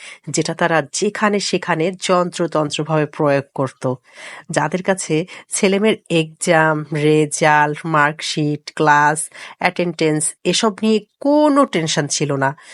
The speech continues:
শুধুই টেনশন ছিল চিল্লাইয়া পড়তে হবে যেন রান্নাঘর থেকে শোনা যায়। তারা এতটাই সহজ সরল ছিল যে তাদের ছেলে মেয়ে বাইরে গিয়ে কারো হাতে মাইর খেয়ে বাসায় আসলে তারা আবার মাইর দিত,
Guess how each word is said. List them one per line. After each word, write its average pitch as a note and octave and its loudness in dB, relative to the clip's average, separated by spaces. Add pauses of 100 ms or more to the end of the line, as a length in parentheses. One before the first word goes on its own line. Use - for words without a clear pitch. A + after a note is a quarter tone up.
(140)
শুধুই F#3+ 0
টেনশন A#3+ -2
ছিল A3 0 (220)
চিল্লাইয়া D4+ 0
পড়তে G3 -2
হবে E3 0
যেন F#3 -2
রান্নাঘর G3 2
থেকে - -4
শোনা D3 0
যায়। C3 0 (600)
তারা D#3+ 2 (140)
এতটাই E3 2
সহজ A3+ -2
সরল C4 -4
ছিল G#3 0
যে F#3+ 0
তাদের F#3+ 0 (380)
ছেলে F#3 2
মেয়ে G3 2
বাইরে E3 0
গিয়ে F#3+ 0 (100)
কারো D#3+ 2
হাতে F3 -2
মাইর D#3 2
খেয়ে G3+ 0 (320)
বাসায় E3 0
আসলে G#3 0 (260)
তারা B3+ 2
আবার A#3 4
মাইর D#3+ 2
দিত, C3 0